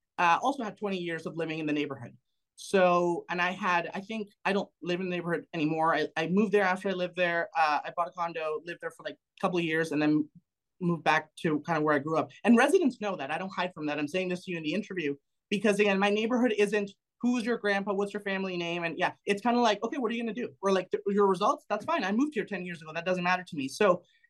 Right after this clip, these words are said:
to answer your question, on that campaign, in my main literature, uh, in kinda, like, my platform, I put a j-, picture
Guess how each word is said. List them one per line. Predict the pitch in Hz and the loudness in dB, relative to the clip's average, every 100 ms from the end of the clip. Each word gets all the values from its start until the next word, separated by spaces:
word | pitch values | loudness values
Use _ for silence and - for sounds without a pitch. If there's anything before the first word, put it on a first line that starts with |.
| _ _ _ _ _ - | _ _ _ _ _ 2
to | 226 | 4
answer | 285 277 | 6 2
your | 233 | 0
question, | 214 208 208 196 _ - | 2 2 0 -4 _ 2
on | 202 247 254 _ | 4 4 0 _
that | 208 202 - | -8 -8 -6
campaign, | 202 202 180 156 190 | -6 -4 -4 -4 -2
in | 214 | 0
my | 208 175 | 2 0
main | 170 202 240 | 0 2 2
literature, | 220 196 190 127 - _ _ _ _ 170 | 2 0 -2 -12 -12 _ _ _ _ 0
uh, | 156 151 | 2 2
in | 196 180 | 0 0
kinda, | 208 202 | 0 0
like, | 190 | 0
my | 170 151 | -2 -4
platform, | 190 170 - 147 131 127 _ _ - | 0 0 0 -4 -4 -8 _ _ 0
I | 214 | 2
put | 247 - 214 | 2 -2 -2
a | 151 | -2
j-, | 127 - - | -8 -8 -2
picture | 254 - 135 190 | -2 -2 -6 -6